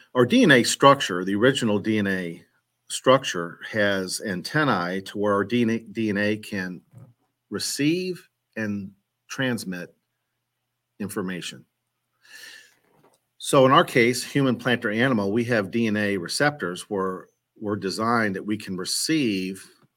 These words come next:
this energy with data attached to it that came from counter space. Now it's in our realm of reality in this magnetic field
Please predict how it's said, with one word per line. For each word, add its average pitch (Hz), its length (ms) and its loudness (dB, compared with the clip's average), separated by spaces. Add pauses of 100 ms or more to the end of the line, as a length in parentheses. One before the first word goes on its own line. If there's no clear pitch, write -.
(140)
this 113 540 -4
energy 104 580 -2 (840)
with 98 200 -6
data 110 300 2
attached - 480 -8
to 87 160 -10
it 85 100 -14 (220)
that 90 200 -10
came 113 320 -4
from 95 220 -8
counter 92 300 -6
space. - 580 -12
Now 107 260 -2
it's 107 160 -6
in 98 120 -4
our 98 240 -2
realm 87 480 -6 (640)
of 82 120 -8
reality 87 680 -6 (440)
in 90 80 -8
this 87 180 -8
magnetic 90 480 -4
field 80 460 -6